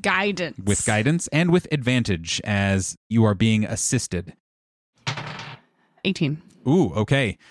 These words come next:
Speaker 2: That is indeed enough. Not only are they absolutely poisoned, you just kind of have the poisoned condition, as they say in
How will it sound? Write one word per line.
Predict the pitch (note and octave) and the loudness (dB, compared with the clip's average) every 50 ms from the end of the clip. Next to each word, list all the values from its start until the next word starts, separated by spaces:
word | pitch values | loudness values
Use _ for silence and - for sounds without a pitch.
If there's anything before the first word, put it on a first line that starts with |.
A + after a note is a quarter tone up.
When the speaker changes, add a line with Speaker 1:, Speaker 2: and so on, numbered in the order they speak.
| - - - - - _ _ _ _ _ - | -20 -20 -20 -20 -20 _ _ _ _ _ -2
Speaker 2:
That | - C#3 C#3 | 0 0 2
is | D3 D#3 D#3 B2 | 2 2 2 2
indeed | B2+ B2 A#2+ A#2 A#2 B2 B2 A2 | 2 2 2 4 4 4 4 2
enough. | - G2+ F#2 F2+ D#2+ D#2+ - - - - _ _ _ _ _ _ _ _ _ _ _ _ _ _ _ _ _ _ | 0 -2 -4 -4 -4 -6 -8 -14 -20 -20 _ _ _ _ _ _ _ _ _ _ _ _ _ _ _ _ _ _
Not | - C3 E3+ G#3 G3+ - | 0 0 0 2 2 2
only | E3 E3+ E3+ E3 D#3+ C#3 B2+ B2+ - - | 2 2 4 4 4 4 4 4 2 2
are | A#2+ A#2+ A#2+ B2 A#2+ A#2+ A#2+ B2 - | 2 4 4 4 4 4 2 2 0
they | - G#2+ G2+ A2 A2 A2 G#2+ G#2+ G#2+ G#2 G#2 G2+ F#2 - _ _ _ - | -4 -4 0 0 2 2 2 2 2 2 2 0 -2 -6 _ _ _ -4
absolutely | B2+ B2 A2 - - B2+ B2+ B2+ G#2+ G#2 | -2 -2 -2 0 4 4 4 4 4 2
poisoned, | F2 - - F2+ E2+ - - - - - _ _ _ _ _ _ _ _ - | 0 -2 -4 -6 -6 -6 -10 -14 -18 -20 _ _ _ _ _ _ _ _ -2
you | D#3 | 0
just | D3 - - | 0 2 2
kind | D3+ C3+ B2 | 2 4 4
of | A#2 G2 | 2 0
have | - - B2 A#2 G#2+ F#2+ | 0 0 0 0 0 -2
the | F#2+ G#2 G2+ | -2 -2 -2
poisoned | - - - - - A3+ A#3 G#3 F#3+ G3+ F#3 F#3 - - | -4 -6 -6 -2 0 2 2 4 4 4 4 2 2 0
condition, | - F#3 F3 E3+ E3+ A3 A3 - D3 A#2+ A#2+ C#3+ | 0 2 2 4 4 4 4 4 2 2 2 2
as | C3 A#2 A#2 A2+ | 2 2 2 2
they | G#2+ A#2 A2+ | 2 2 0
say | A2 - - B2 B2 B2 | 2 2 2 2 2 2
in | A#2 B2+ B2+ A#2 A#2 | 2 2 2 2 2